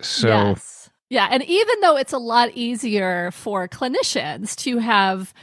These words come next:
Speaker 2: uh, goals that will span a number of treatment plan periods, <laughs>
Speaker 1: Mm-hmm.
Speaker 2: it's actually not effective for our clients. And then the final kind of problem with smart goal things, or at least with goal setting in, in the way that you've described it here, Kurt, is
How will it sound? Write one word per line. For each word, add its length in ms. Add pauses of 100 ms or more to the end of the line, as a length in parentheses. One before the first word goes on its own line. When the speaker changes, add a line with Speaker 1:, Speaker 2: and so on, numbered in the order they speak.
(400)
Speaker 2:
uh, 240
goals 680
that 160
will 140
span 760
a 80
number 360
of 100
treatment 380
plan 260
periods, 600
<laughs> 40 (520)
Speaker 1:
Mm-hmm. 180
Speaker 2:
it's 120
actually 260
not 140
effective 360
for 120
our 80
clients. 440 (600)
And 240
then 120
the 120
final 680
kind 280
of 240
problem 480
with 160
smart 380
goal 480
things, 480
or 60
at 100
least 260
with 180
goal 200
setting 440
in, 340
in 120
the 80
way 140
that 120
you've 160
described 400
it 80
here, 200
Kurt, 280
is 360